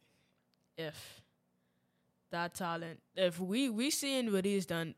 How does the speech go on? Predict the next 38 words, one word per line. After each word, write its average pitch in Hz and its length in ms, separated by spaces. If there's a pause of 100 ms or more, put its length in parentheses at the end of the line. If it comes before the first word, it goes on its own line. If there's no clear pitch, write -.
(180)
against 170 380
Major 165 320
League 165 220
competition 165 580
in 160 140
the 151 140 (220)
World 160 220
Baseball 151 340
Classic, 151 440
like, 147 200
coming 190 280
up 175 140
clutch 175 400 (520)
with 170 240
the, 165 460 (100)
um, 160 360
that 165 180
double 165 420 (120)
and 165 200
that, 160 320
I - 60
think 196 160
it 208 40
was 175 100
a 165 60
triple, 220 380 (320)
double 170 280
and 170 180
triple 180 420
in 175 120
the 170 80
World 165 200
Baseball 165 300
Classic 170 380
against 160 420
big 165 180
league 165 280
arms. 170 360